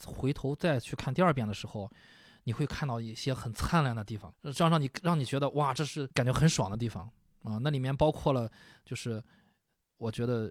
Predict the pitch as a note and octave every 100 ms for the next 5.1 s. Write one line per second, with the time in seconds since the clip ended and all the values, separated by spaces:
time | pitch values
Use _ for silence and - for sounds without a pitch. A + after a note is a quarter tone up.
0 | - C#3+ C#3 A2 G#2+ C3+ A#2+ A#2+ A#2+ A#2
1 | G#2+ F3 D3+ G#2+ G2+ F#2+ A2 _ _ _
2 | C3+ B2 A#2 G#2 G#2 B2+ A2+ A#2+ A2 C#3+
3 | C#3+ A2 B2 B2+ G#2 G2+ G2+ - - _
4 | _ - A2+ G2+ - - C#3+ D3 C3 B2+
5 | A2